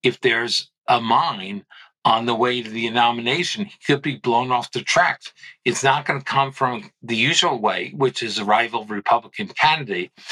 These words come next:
But if he's blown off the tracks, she's not automatically guaranteed that she'd step in the breach, but she have a good case. I stayed in. I didn't quit even when everything was against me.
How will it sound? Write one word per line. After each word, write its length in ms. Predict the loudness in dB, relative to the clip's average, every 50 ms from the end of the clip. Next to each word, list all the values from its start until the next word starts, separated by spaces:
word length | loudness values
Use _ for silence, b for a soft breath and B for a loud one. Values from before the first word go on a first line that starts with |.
| B B B B B _
But 280 | 4 4 4 2 0 -6 _ _
if 200 | -2 -2 0 -2
he's 240 | -4 -4 -4 -4 -6
blown 460 | -2 0 0 2 2 2 0 -2 0 2
off 200 | 2 2 2 2
the 140 | -2 -6 -4
tracks, 580 | -2 2 2 2 2 2 -2 -6 -10 -10 -10 -10 B B B B B
she's 300 | 2 2 4 2 4 4
not 240 | 4 4 4 4
automatically 680 | 2 2 2 2 0 2 2 2 0 -2 -4 -4 -4 -4
guaranteed 800 | 0 2 2 2 2 0 -4 -6 -4 -2 0 0 0 0 -2 -2
that 180 | -2 -2 2 2
she'd 220 | 2 2 2 -2
step 380 | -6 -8 -4 -2 -2 -2 0 -2
in 120 | -2 -2
the 100 | -2 -6
breach, 400 | -4 -2 -2 -2 -2 -4 -6 -6 -2
but 200 | -2 -2 0 0
she 280 | 0 0 0 -2 -6 _ _ _ _ -20 -12 _ 0 2 4
have 180 | 4 2 2
a 40 | -2
good 240 | -2 -2 -2 -2 -2
case. 440 | 0 2 2 2 2 -2 -6 -10 B B B B B B B B B _
I 180 | 4 4 4 4
stayed 460 | 2 0 0 2 2 2 2 2 0
in. 340 | 0 -2 -2 -2 -6 -10 -12 _
I 160 | -2 0 0
didn't 260 | 2 0 0 0 -2
quit 380 | -8 -2 2 4 4 4 2 -2
even 300 | -8 -10 -8 -8 -6 -6
when 180 | -4 -4 -2 -2
everything 520 | -2 -2 -4 -6 -6 -2 -2 0 0 0
was 220 | 0 0 -2 -4 -4
against 440 | -4 -2 -2 -2 -4 -6 -6 -2 0
me. 280 | 2 2 0 -2 -4